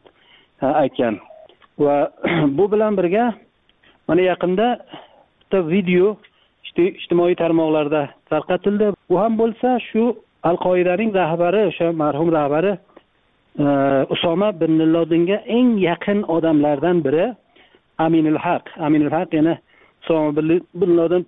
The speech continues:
tirik bo'lgan davrda uning o'sha qo'riqchilarining boshlig'i bo'lgan va uning o'sha xavfsizlik masalalari bo'yicha, e, xizmat qilgan birinchi odam bo'lgan. U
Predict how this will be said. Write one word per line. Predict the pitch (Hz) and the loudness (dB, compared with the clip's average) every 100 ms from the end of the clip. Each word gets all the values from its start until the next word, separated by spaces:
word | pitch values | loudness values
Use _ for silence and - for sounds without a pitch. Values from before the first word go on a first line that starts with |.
| - | -6
tirik | 170 175 151 | -4 -2 0
bo'lgan | 151 156 165 147 | 2 2 2 0
davrda | 147 151 196 160 | 0 0 0 2
uning | 170 170 - _ _ _ _ _ - | 0 0 -8 _ _ _ _ _ -8
o'sha | - 160 131 - - - - | -2 -2 -4 -12 -20 -8 -2
qo'riqchilarining | 165 156 - 147 143 165 170 - _ - _ _ - | 0 0 -2 0 2 2 0 -2 _ -20 _ _ -4
boshlig'i | 147 160 147 147 | -2 -2 -2 0
bo'lgan | 143 143 185 156 | 0 0 0 0
va | 139 | 2
uning | 151 156 | 2 2
o'sha | 135 160 - | 0 -4 -2
xavfsizlik | 139 - 156 156 | -4 -2 -2 0
masalalari | 151 147 139 143 147 | 0 0 0 2 2
bo'yicha, | 143 131 170 165 - - - | 0 0 -2 -4 -10 -12 -8
e, | 156 139 131 | -2 0 0
xizmat | 147 135 165 | -2 0 -2
qilgan | 151 143 160 | -2 0 0
birinchi | 147 147 151 202 | 0 -2 0 0
odam | 151 151 139 | 0 0 0
bo'lgan. | 131 160 202 - - - _ | 0 -2 -4 -8 -20 -20 _
U | - | 0